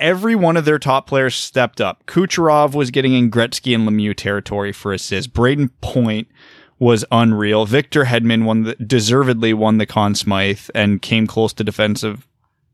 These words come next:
defenseman goal scoring records on top of his ridiculous defensive play. Vasilevsky was his normal self. Like, everything went right for them except for Stamkos' injury. They played to the top of their game, and, and there wasn't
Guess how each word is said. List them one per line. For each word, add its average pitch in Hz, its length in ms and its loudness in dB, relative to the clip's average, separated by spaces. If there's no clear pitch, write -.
defenseman 117 540 0
goal 107 180 2
scoring 104 400 0
records 101 560 -2
on 113 160 2
top 107 260 0
of 107 120 -2
his 107 180 -4
ridiculous 107 720 -4
defensive 104 540 -6
play. 95 360 -4
Vasilevsky 120 840 0
was 104 260 -4
his 101 220 -6
normal 101 320 -4
self. 101 260 -6
Like, 113 220 -4
everything 170 520 -2
went 156 200 0
right 123 220 0
for 120 120 -6
them 113 300 -2
except 107 300 -6
for 113 100 -6
Stamkos' 104 720 -4
injury. 101 460 -6
They 113 120 -2
played 139 260 2
to 147 60 2
the 147 80 4
top 131 240 0
of 131 80 -6
their 127 100 -2
game, 110 260 0
and, 127 200 0
and 123 320 -2
there 127 120 2
wasn't 156 480 2